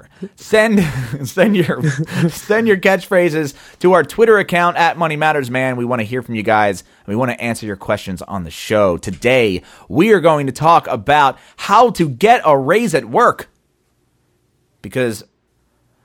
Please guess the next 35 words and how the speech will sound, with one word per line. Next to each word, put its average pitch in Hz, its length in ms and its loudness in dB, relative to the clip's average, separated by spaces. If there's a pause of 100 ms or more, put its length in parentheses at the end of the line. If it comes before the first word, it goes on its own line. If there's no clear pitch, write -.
(640)
like 131 180 0
we 160 160 -2
talked 185 300 0
about 180 260 4
in 180 60 -4
the 185 80 -2
wealth 220 320 2
wheel, 151 480 0 (220)
<clears throat> - 200 -20 (180)
if 165 760 -6
you 143 100 -2
can 170 160 -4
grow 180 200 4
your 185 160 2
income, 165 600 -2 (500)
the 95 100 -8
wealth 113 280 -4
wheel 135 180 0
will 135 120 0
grow 139 640 0
and 87 200 -8
you 98 120 -6
will 107 120 -6
grow 107 200 -2
your 107 140 -6
money. 87 400 -8 (100)
So, 101 480 -2 (960)
I've, 196 840 0 (1200)
I 147 140 0
am 196 120 2
not 175 240 2
good 151 160 -2
at 131 120 -10
this 101 200 -4
topic. 80 540 -6